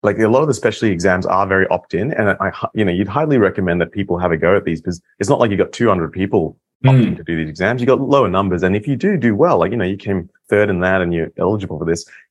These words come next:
Speaker 1: uh, that's a really big stepping stone. If you can say you've got a prize at anything, which is already difficult in med school when you're amongst, like, some really brilliant <laughs> academic performers,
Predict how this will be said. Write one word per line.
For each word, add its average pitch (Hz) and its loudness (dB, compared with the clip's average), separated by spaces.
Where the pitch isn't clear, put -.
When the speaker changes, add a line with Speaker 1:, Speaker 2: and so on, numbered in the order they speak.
Speaker 1:
uh, 76 0
that's 117 -2
a 123 2
really 117 2
big 95 -2
stepping 87 -4
stone. 85 -6
If 85 -4
you 104 -2
can 110 -4
say 107 -2
you've 101 0
got 98 0
a - -6
prize 95 -2
at 98 0
anything, 110 -2
which 98 -4
is 92 -4
already 101 2
difficult 95 -4
in 92 0
med 92 0
school 92 -2
when 90 0
you're 87 0
amongst, 92 -2
like, 85 -6
some 92 -4
really 95 0
brilliant 90 -2
<laughs> - -
academic 95 -4
performers, 90 -2